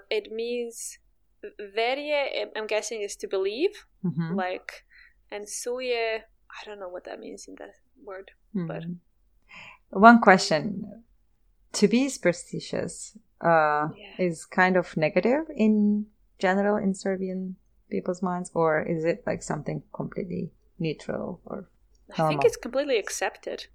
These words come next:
Speaker 2: Hmm.
Speaker 1: Yeah, completely. It's not, like, if you see someone doing something, then you're like, "Yeah, okay." I mean, there's always gonna be some people that are a bit more kind of, like, uh, modernized, and they're like, "What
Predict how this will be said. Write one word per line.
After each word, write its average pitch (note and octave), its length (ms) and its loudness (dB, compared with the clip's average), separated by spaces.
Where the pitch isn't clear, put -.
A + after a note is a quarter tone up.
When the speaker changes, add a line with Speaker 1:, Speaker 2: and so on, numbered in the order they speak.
Speaker 2:
Hmm. F#3 300 2
Speaker 1:
Yeah, G#3+ 300 2
completely. A3+ 800 -6
It's G#3+ 260 -4
not, A#3 240 0
like, A3+ 220 0
if A3 140 -6
you A3+ 80 -2
see C4 200 -8
someone G#3+ 380 -6
doing G#3 280 0
something, G#3 460 -10
then F#3+ 240 -6
you're F#3+ 140 -6
like, F#3+ 280 -8
"Yeah, F#4 180 8
okay." G#3 360 2
I C#4+ 100 8
mean, A#3 480 4
there's C#4+ 160 0
always C#4+ 220 6
gonna A#3 160 4
be A#3+ 120 -4
some A#3 180 -6
people G#3+ 320 -2
that G3+ 160 2
are G3+ 160 2
a G3 40 -16
bit G3+ 180 0
more F#3+ 380 0
kind G#3 180 -2
of, F#3+ 180 0
like, F#3 360 -2
uh, F3 200 -6
modernized, G3+ 720 -2
and G3 140 -6
they're G3 180 2
like, F#3 140 -8
"What A3+ 220 -6